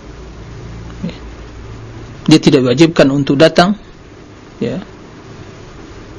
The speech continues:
melaksanakan suatu ibadah karena sakitnya,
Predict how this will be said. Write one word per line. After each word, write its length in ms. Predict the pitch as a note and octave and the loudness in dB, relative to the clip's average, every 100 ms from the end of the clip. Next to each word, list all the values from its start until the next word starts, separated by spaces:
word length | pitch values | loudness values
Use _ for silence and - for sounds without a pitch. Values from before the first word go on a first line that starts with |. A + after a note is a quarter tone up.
| - - | -12 0
melaksanakan 640 | A#2 B2+ D3+ E3+ E3+ D3 | 0 2 4 6 4 2
suatu 320 | D3+ C#3 C#3+ | 2 4 4
ibadah 320 | C#3 D3+ C#3+ | 6 6 4
karena 240 | C#3 B2+ B2+ | 2 0 2
sakitnya, 560 | D#3 - F3+ - - | 2 4 2 0 -16